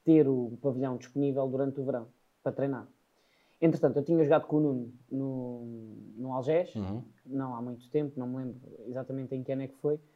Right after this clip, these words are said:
Speaker 1: Nós jogámos juntos e já tínhamos jogado no Belenenses também, no, naquele meu
Speaker 2: Certo.
Speaker 1: primeiro ano de cena. Pronto. Pronto.
Speaker 2: Eu não
Speaker 1: Ah,
Speaker 2: lembrava que o Nuno tinha jogado no Algés, por acaso.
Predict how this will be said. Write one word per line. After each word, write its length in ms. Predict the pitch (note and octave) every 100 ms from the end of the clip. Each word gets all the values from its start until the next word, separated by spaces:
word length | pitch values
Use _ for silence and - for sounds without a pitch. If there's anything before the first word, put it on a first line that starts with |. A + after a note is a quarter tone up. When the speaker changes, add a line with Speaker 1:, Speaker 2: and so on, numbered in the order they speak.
| _
Speaker 1:
Nós 160 | C#3+ C#3+
jogámos 260 | C3+ D3+
juntos 240 | C#3+ E3+ D#3+
e 40 |
já 100 | D3+
tínhamos 280 | D#3 D#3+ D3+
jogado 220 | C#3 D3+
no 80 | D3
Belenenses 400 | C#3+ D3+ D#3 D3
também, 240 | C#3+ D3 D3
no, 200 | C#3+ C3+
naquele 260 | C#3 D3 C#3+
meu 80 | D3
Speaker 2:
Certo. 220 | C#3+ C#3
Speaker 1:
primeiro 260 | C3+ C#3 C3
ano 120 | B2+
de 80 | A#2+
cena. 160 | A#2 A2+ - _ _
Pronto. 220 | - G#2+ -
Pronto. 0 | - _ - -
Speaker 2:
Eu 380 | C#3+ D3 D3 D3
não 120 | C#3+
Speaker 1:
Ah, 40 | C#3
Speaker 2:
lembrava 320 | A#2+ B2 B2
que 60 | B2
o 40 |
Nuno 120 | A#2+
tinha 180 | A#2+ B2
jogado 240 | A2 A#2 A2
no 80 |
Algés, 260 | A2 A2+ A2+
por 160 | G2+ -
acaso. 320 | G#2 F#2+